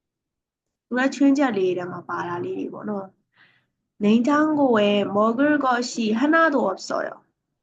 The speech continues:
얘가 되다, 의 말에 먹을 것이, 사로야메야 하나도 없어요. 또 쿠라마 미시우. 만날 사람이 있어서 또야메 루시로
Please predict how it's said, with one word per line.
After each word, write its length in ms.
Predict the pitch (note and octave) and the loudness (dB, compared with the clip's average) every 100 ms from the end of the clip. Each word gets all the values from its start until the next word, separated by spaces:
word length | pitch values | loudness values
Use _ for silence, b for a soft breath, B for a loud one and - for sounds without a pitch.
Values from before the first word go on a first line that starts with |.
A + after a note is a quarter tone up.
| _ _ _ _ - | _ _ _ _ -2
얘가 220 | G#3+ C4+ | 0 0
되다, 380 | D4+ C#4 G#3+ G3+ | 0 0 0 0
의 60 | |
말에 480 | G3+ F#3 F#3 G#3+ G#3+ | -4 -6 -6 -4 -4
먹을 540 | G3+ G#3+ B3+ C#4+ C#4+ C#4+ | -4 -2 0 0 -2 -2
것이, 520 | A3+ G3+ G3+ F3+ F3 | -2 -4 -6 -10 -8
사로야메야 1500 | - C4 C#4+ D4+ D4 C4+ B3 A#3+ A3 G#3+ F#3 F#3 F#3 F#3 F#3+ - - | -4 -2 0 0 0 2 0 -2 -4 -6 -8 -10 -10 -10 -12 -16 -18
하나도 520 | A#3+ B3 A#3+ A3+ G#3+ | -10 -4 -2 -2 -4
없어요. 640 | G3+ - B3 A#3+ G#3 G3 | -6 -6 -4 -2 -4 -6
또 120 | G#3+ G#3 | -10 -8
쿠라마 560 | E4 D4+ G3 F#3 F#3 | -2 -2 -2 -6 -16
미시우. 840 | F#3+ F3+ - F#3+ F#3 F#3 G3 F#3 - _ _ _ _ _ _ _ _ _ _ _ _ _ _ _ _ _ _ _ _ _ _ _ _ _ _ | -16 -14 -8 -8 -8 -12 -12 -12 -14 _ _ _ _ _ _ _ _ _ _ _ _ _ _ _ _ _ _ _ _ _ _ _ _ _ _
만날 480 | G#3 A3+ C4+ E4 E4+ | -2 0 2 2 0
사람이 500 | E4+ D4 C4+ C4+ C4 B3 | 0 0 0 0 -4 -8
있어서 840 | A3+ B3 B3 A#3+ G3 G3 G3+ F#3+ - _ _ - | -6 -4 -4 -4 -4 -4 -4 -6 -12 _ _ -2
또야메 840 | E4+ F4 E4+ D#4 D4+ C#4 C4+ B3 G#3 | 2 2 2 2 4 4 2 0 -2
루시로 840 | F#3+ F#3+ - C4 B3 G#3+ F3+ | -4 -6 -8 -6 -4 -2 -4